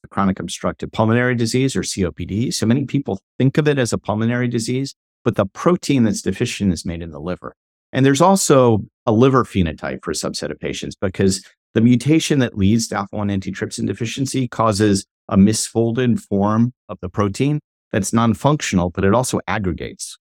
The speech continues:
And those aggregates can be toxic to hepatocytes, to liver cells. And so we showed data where we rewrote that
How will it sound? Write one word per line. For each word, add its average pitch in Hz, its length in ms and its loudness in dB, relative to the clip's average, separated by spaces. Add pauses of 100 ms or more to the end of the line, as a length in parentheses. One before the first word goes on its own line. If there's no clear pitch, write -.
(800)
And 104 100 4
those 101 160 4
aggregates 101 540 0
can 90 140 -10
be 82 100 -8
toxic - 540 -6
to 67 140 -6
hepatocytes, - 760 -10
to - 80 -14
liver - 260 -12
cells. - 380 -16 (500)
And 101 180 2
so 107 180 4
we 120 200 6
showed 131 260 2
data 107 320 2
where 92 180 2
we 90 420 4 (340)
rewrote 117 520 4
that 107 340 -4